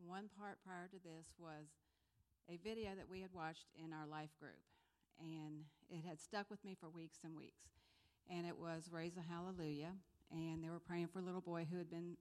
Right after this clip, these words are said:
very sick. They got the call that he was probably not gonna make it that night.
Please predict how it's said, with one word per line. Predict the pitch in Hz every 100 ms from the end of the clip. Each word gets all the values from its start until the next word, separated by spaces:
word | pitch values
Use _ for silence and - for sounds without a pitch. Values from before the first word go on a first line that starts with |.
| 175
very | 170 165
sick. | - 139 - - _ _ _ _
They | 175
got | 175 165
the | 165
call | 175 165
that | 170 165
he | 160 175
was | 160 156 147 147 - - _ _ _ _ _ _ _
probably | - 196 202
not | 185 170
gonna | 175 165
make | 139 135
it | 147
that | 110 -
night. | 107 71